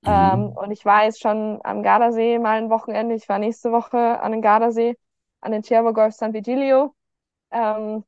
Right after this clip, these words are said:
Speaker 1: Buongiorno.
Speaker 2: Buongiorno, sì, buonasera.
Speaker 1: <laughs> Oh.
Speaker 2: Allora,
Speaker 1: Ja,
Speaker 2: ähm,
Speaker 1: ragazzi.
Speaker 2: <laughs> Genau, um,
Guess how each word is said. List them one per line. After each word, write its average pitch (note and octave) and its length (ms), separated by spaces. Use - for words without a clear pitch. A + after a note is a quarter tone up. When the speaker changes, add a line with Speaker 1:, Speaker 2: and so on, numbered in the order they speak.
Speaker 1:
Buongiorno. G2+ 800
Speaker 2:
Buongiorno, G#3+ 680
sì, G#3 300
buonasera. G3+ 840
Speaker 1:
<laughs> A2 60
Oh. A#2+ 720
Speaker 2:
Allora, A3 800
Speaker 1:
Ja, A#3 200
Speaker 2:
ähm, A3 60
Speaker 1:
ragazzi. E2 1200
Speaker 2:
<laughs> C4 920
Genau, A3+ 460
um, A3+ 480